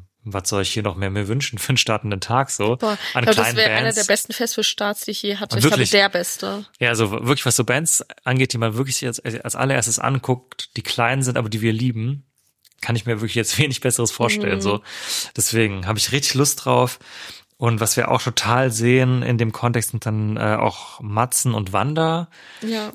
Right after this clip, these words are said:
Speaker 1: dass beide im Laufe des Tages auf der Hauptbühne spielen werden. Äh, passt irgendwie einfach die beiden an sich auch in sich stimmig zusammen. Äh, auch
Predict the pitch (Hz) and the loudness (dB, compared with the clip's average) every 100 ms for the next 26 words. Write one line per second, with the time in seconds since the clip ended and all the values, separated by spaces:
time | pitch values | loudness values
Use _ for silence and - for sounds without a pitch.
0 | 240 120 - 113 117 110 113 - 110 - | -4 -2 0 0 0 2 2 2 -2 0
1 | 113 113 107 113 107 107 - 117 107 - | 0 0 -2 -4 -4 -4 -4 -4 -4 -2
2 | 113 107 104 104 107 107 107 104 98 117 | -2 0 0 0 0 -2 0 -2 0 -2
3 | 120 123 117 117 - 95 - 107 104 101 | -2 -2 -2 -4 -6 -10 -2 -2 0 -2
4 | 110 131 - 120 107 107 - 120 113 - | -2 -4 -4 -4 -2 0 2 0 0 -2
5 | 107 113 110 113 120 - - - - - | 0 2 0 -2 -6 -12 -14 -14 -16 -8
6 | 117 101 104 - 113 - - | -2 0 0 2 0 -2 -10